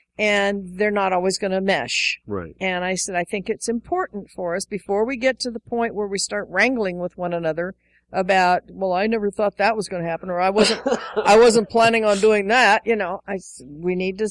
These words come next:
Speaker 1: to sit down and, and figure out a few things, like, silly little things. Do we, do we plan on, on, on trying to maintain some sort of schedule
Speaker 2: Right.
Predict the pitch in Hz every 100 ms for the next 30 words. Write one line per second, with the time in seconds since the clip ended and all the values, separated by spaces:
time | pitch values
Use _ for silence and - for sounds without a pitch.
0 | - - 214 - 214 220 226 254 240 240
1 | 240 226 262 247 277 285 349 320 - 185
2 | - 165 156 160 180 175 _ _ _ _
3 | _ _ _ _ _ _ _ - 196 -
4 | - 359 403 208 185 170 170 208 170 156
5 | 160 - 196 185 202 _ - 190 196 190
6 | 196 196 202 202 196 185 185 180 180 180
7 | 180 175 _ _ 156 160 165 170 - -
8 | - 190 196 190 190 190 220 202 190 202
9 | 190 196 196 202 196 196 - 190 - -
10 | - 233 339 285 262 170 127 - _ -
11 | 101 85 80